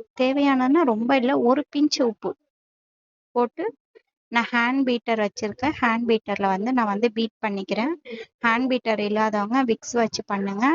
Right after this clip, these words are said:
அதோட ரொம்ப ஈஸியான டிப்ஸ் என்னன்னு பாத்தீங்கன்னா, மிக்ஸி, மிக்ஸில பயன்படுத்துங்க. மிக்ஸி ஜார்ல வந்து முட்டையை உடைச்சு ஊத்தி சீனி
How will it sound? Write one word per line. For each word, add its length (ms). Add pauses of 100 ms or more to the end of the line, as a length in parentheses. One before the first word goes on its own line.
(160)
அதோட 460
ரொம்ப 400 (100)
ஈஸியான 540 (120)
டிப்ஸ் 280
என்னன்னு 380
பாத்தீங்கன்னா, 360
மிக்ஸி, 420 (100)
மிக்ஸில 560
பயன்படுத்துங்க. 680 (560)
மிக்ஸி 420
ஜார்ல 420
வந்து 220
முட்டையை 340
உடைச்சு 260
ஊத்தி 240
சீனி 500